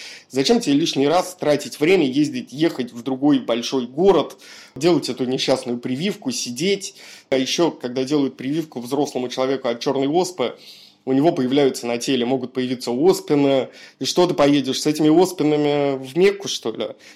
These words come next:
Ты будешь хадж совершать с-, вот в таком вот уродливом виде?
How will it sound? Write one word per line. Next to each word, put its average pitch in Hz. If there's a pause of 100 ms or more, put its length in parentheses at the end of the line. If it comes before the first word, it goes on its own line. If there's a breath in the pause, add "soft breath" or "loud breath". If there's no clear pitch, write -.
Ты 139
будешь 156
хадж 196
совершать 131
с-, -
вот 120 (180)
в -
таком 135
вот 113
уродливом 131
виде? 127